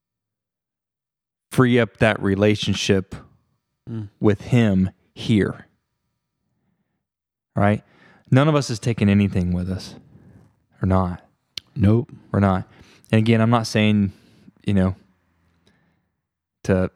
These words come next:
Speaker 1: to sell everything and live in a tent and don't have any responsibilities. Um, but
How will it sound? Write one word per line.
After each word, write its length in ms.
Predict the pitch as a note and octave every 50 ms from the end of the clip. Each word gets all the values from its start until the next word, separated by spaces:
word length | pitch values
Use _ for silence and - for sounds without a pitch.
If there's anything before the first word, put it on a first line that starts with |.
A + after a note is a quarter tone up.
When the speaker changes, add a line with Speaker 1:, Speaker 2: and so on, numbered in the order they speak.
| _ -
Speaker 1:
to 280 | - F#2 F2 F2 - - _ _ _ _ _ _ _ _ _ _ _ -
sell 300 | - - - A2 G#2+ A2
everything 480 | G#2+ G2+ G2+ - - G2+ G2 G2 F#2+ F#2+
and 100 | F#2+ F#2+
live 140 | G2 F#2+
in 100 | G2+ F#2+
a 60 | F#2 F#2
tent 400 | - - - G#2 F#2+ F2+ - F2+
and 100 | F#2 F#2
don't 160 | F#2 F#2 F#2+
have 140 | F#2+ F2+ F2+
any 100 | F#2 F2+
responsibilities. 1120 | F2+ F2+ - - - F2+ F2+ F2 - - F#2 F2+ F2 F2 F2 E2+ F2 F2 - - - - - - _ _ _ _ _ - - _ _ _ _ -
Um, 520 | F#2 F#2 F#2 F2+ F2 E2+ F2 F2+ G#2+ - - _ _ _ _ _ _ _ _ _ _ _ _ _ _ _ _ _ _ _ _ _ _ _ _ _ _ _ _ _ _ _ _ _ _ _ _ _ _ _ _ _ _ _ _ _ _ - _ -
but 420 | G2+ G#2 G2+ G2 F#2+ - -